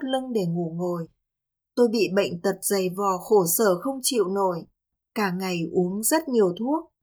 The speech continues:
mà bệnh tình cứ ngày càng nặng hơn. Năm đó tôi bốn lăm tuổi, không biết bản thân đã lặng lẽ rơi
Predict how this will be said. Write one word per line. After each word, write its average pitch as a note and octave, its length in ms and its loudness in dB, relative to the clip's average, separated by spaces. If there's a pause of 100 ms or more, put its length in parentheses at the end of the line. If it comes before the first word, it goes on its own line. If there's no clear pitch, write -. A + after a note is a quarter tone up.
(180)
mà B3 160 0
bệnh G#3 320 0
tình G3 340 0
cứ B3+ 180 -2
ngày A#3 260 0
càng F#3 300 -2
nặng F#3+ 180 -2
hơn. A#3+ 380 0 (760)
Năm A#3+ 260 2
đó G#3 420 0
tôi C4+ 160 6
bốn G#3 180 8
lăm B3+ 320 0
tuổi, G3+ 200 4 (580)
không A#3 260 2
biết D#4 220 2
bản G3+ 260 2
thân A#3 260 0
đã G3+ 120 6
lặng A3+ 280 2
lẽ G#3 340 0
rơi B3 280 4